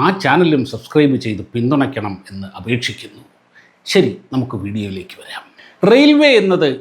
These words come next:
ഇന്ത്യയുടെ ജീവനാഡിയാണ്. ലോകത്തിലെ ഇതര റെയിൽവേ ശൃംഖലകളിൽ നിന്ന് വ്യത്യസ്തമായി ഈ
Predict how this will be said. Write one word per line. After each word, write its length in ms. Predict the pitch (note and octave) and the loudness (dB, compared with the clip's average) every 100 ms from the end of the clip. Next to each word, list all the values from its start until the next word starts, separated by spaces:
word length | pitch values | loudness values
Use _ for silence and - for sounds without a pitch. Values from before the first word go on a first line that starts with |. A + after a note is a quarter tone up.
| C#3 | -6
ഇന്ത്യയുടെ 460 | D#3 F3+ F3 C#3 B2+ F#2+ | -2 0 0 0 -2 -6
ജീവനാഡിയാണ്. 920 | B2 D3+ D#3 A2 G#2 C#3+ G#2 - - - _ - - - | -4 0 2 0 -4 -6 -6 -8 -20 -20 _ -20 -20 -2
ലോകത്തിലെ 480 | B2 C#3 D3 D3+ D3 C#3 | 2 2 2 4 4 4
ഇതര 160 | C#3 E3+ D#3+ | 4 4 4
റെയിൽവേ 280 | C#3 D#3 F3+ F3+ | 2 2 2 2
ശൃംഖലകളിൽ 560 | D#3+ D3 D3 C3+ C#3 C3 | 2 2 2 2 0 0
നിന്ന് 180 | C3 B2 A#2+ | -2 -2 -4
വ്യത്യസ്തമായി 720 | B2 F#3 F#3+ D3 B2 A#2 G2+ F#2+ - - | -2 -2 2 2 2 -2 -4 -12 -16 -12
ഈ 60 | - | 2